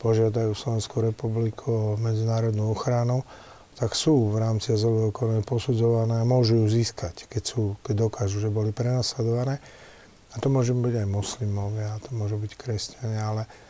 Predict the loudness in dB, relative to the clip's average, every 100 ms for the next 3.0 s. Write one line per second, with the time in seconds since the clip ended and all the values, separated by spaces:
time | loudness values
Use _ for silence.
0 | -20 -8 -2 2 4 2 0 2 2 4
1 | 0 -6 -20 -20 -12 -10 -4 -2 0 -2
2 | -2 -4 -2 -2 -4 -4 -4 -4 -8 -10